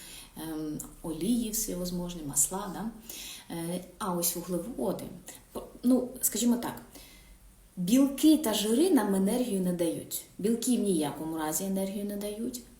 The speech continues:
жири дають, але це форма харчування, кетохарчування, кетораціон.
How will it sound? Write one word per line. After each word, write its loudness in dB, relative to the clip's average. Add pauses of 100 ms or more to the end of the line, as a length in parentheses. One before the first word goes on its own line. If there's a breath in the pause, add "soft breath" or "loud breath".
жири 2 (180)
дають, 0 (120)
але -2
це 2 (140)
форма 0
харчування, -8 (180)
кетохарчування, -2 (180)
кетораціон. -2